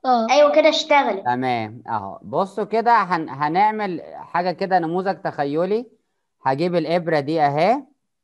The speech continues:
Speaker 2: اللي هي قدامي هنا اهي، واحطها في الليمونه كده اهي، بس هحطها بميل كده عمودي. لو انا حطيتها كده بقت عموديه،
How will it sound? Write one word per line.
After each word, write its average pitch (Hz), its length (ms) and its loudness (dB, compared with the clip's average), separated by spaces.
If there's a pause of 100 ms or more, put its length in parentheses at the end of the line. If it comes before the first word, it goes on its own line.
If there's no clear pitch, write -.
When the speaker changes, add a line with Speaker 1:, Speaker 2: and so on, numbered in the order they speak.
(260)
Speaker 2:
اللي 123 140 -6
هي 131 120 -4
قدامي 139 440 -2
هنا 147 340 0
اهي، 175 100 0
واحطها 160 600 2
في 160 160 -4
الليمونه 151 540 2
كده 104 320 -6 (1400)
اهي، 117 120 -6
بس 135 260 -2
هحطها 151 500 4
بميل 160 420 -2
كده 202 260 0
عمودي. 156 760 2
لو 123 160 -2
انا 147 100 0
حطيتها 160 340 -4
كده 170 200 -2
بقت 151 220 0
عموديه، 123 480 0